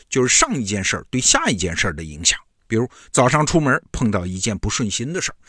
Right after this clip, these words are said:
也许一天干什么都不顺。在球场上刚刚打好了一个球，一兴奋，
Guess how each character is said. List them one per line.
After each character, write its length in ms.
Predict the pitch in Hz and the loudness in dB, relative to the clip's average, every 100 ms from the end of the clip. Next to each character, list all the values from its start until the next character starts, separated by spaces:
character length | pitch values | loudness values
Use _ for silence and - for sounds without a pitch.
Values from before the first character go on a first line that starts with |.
| - | -8
也 120 | 101 117 | 0 2
许 140 | 104 | 2
一 120 | 117 | -2
天 200 | - 127 | -2 -2
干 160 | - 131 | -2 2
什 180 | - 76 | 2 0
么 140 | 92 | -2
都 100 | 139 | -2
不 160 | 95 90 | -2 -4
顺。 180 | - - _ _ - - - - | -6 -6 _ _ -20 -20 -18 0
在 160 | 180 160 | 2 6
球 200 | 170 202 | 6 6
场 180 | 143 | 4
上 160 | - 107 _ | -2 -4 _
刚 220 | - 220 214 | 0 2 4
刚 180 | 170 | 2
打 160 | 180 110 | 4 2
好 180 | - 98 | 2 0
了 80 | 87 | 0
一 160 | 104 | -2
个 100 | 117 | 0
球， 260 | - - 110 _ | 0 -2 -8 _
一 120 | 196 | 0
兴 240 | 196 240 233 | 4 4 4
奋， 140 | 220 | 2